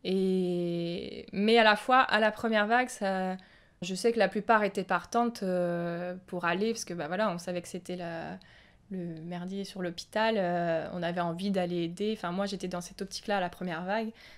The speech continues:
d'aller aider, de donner de ma personne, euh, dans les services, euh, covid, quoi. Mais ça s'est fait, euh, voilà, du... donc c'était fin ma-, on avait le plan-, notre planning de mars. Donc, euh, la dernière semaine de mars et tout le mois d'avril, en fait, euh,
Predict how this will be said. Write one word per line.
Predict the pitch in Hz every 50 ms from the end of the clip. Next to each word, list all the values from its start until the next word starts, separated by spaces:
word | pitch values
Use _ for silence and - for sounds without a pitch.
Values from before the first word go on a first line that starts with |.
| - - _ -
d'aller | 190 180 180 180 175 175
aider, | 165 165 175 208 214 220 220
de | 196 185 170 165 165
donner | 165 165 170 175 180 175
de | 180
ma | 170 156
personne, | - - - - - - 202 214 220 214
euh, | 185 170 170 165 165 165 180 185 190 - _ _ _ _
dans | - 185 180
les | 180 170
services, | - 180 175 180 190 196 - -
euh, | 190 180 175 175
covid, | 175 - - 196 185 185 175
quoi. | - - - - - - - - - - _ _ -
Mais | 196 180
ça | 180 - 185
s'est | 185 - 190
fait, | - - 214 208 214 226 220
euh, | 190 180 180 175 175 175 180
voilà, | 202 214 202 190 190
du... | 185 180 180 175 165 - - - 180 190 - 185 - 226 226
donc | 214 196 190
c'était | - 190 175 - 185
fin | - - 208 202 202
ma-, | 202 202 196 196 - - - - - - -
on | 202 196
avait | 202 202
le | 208 196
plan-, | - 208 202
notre | 196 185 202 208 196
planning | - 208 202 196 202 202 196
de | 185 185
mars. | 185 185 202 220 254 285 - - - 196 - - - - - - - _ _ _ _ -
Donc, | 185 180 180 175 - -
euh, | 180 175 170 170 175 156 165 165 160 160 - - - - - - - - - - - - - - - -
la | 196 185 185
dernière | 202 208 208 214 202
semaine | 208 - 226 214 208 208
de | 208 208
mars | 208 214 220 226 233 226 -
et | 185
tout | - - - 233
le | 220
mois | 208 196
d'avril, | 190 185 180 180 180 - 220 240 247
en | 214 190
fait, | 190 - 208 214 - -
euh, | 190 180 180 180 180 180 180 180